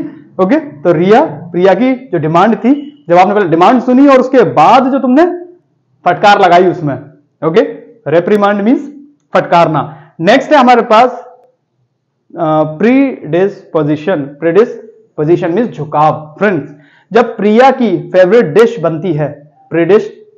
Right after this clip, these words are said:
प्रिया की favorite dish बनती है, तो उसकी position कैसी हो जाती है मम्मी के आगे?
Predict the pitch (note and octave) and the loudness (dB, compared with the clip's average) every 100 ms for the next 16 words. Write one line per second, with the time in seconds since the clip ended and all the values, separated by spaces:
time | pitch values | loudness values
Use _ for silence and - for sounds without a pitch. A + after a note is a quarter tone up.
0 | _ - D#3+ D#3+ D3+ B3+ E4+ - F3 F#3+ | _ -4 2 2 2 -2 -2 -2 0 0
1 | D#3+ A#3+ G3+ E3+ F#3+ A3 - G#3+ F3 E3 | -2 -4 -4 -4 -4 -4 -6 -6 -4 -6
2 | E3 G#3 F3+ F#3 E3 E3 F3 E3 E3+ D#3 | -6 -6 -4 -2 -4 -4 -6 -4 -4 -4
3 | D3 C3+ | -4 -8